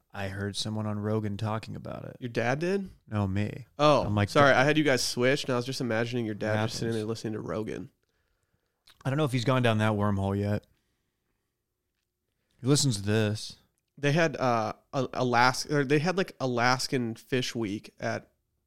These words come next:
Speaker 2: the store that I go to, and it was fucking tight.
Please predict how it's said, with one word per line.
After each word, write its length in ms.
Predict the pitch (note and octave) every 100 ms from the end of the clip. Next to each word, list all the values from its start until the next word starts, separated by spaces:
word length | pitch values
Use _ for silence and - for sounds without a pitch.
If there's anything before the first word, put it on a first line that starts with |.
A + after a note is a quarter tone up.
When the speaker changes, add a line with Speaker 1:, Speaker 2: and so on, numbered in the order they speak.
| _ _ _ _ A#2+
Speaker 2:
the 340 | A#2 G#2+ - _ _ _ _ _ _ _ _ _ _ _ -
store 300 | - C#3 B2
that 80 |
I 140 | A#2 C#3
go 180 | A2+ A2
to, 320 | - A#2 A#2+ _ _ _ -
and 80 |
it 40 | C#3+
was 140 | D#3
fucking 300 | - D3 B2
tight. 260 | - -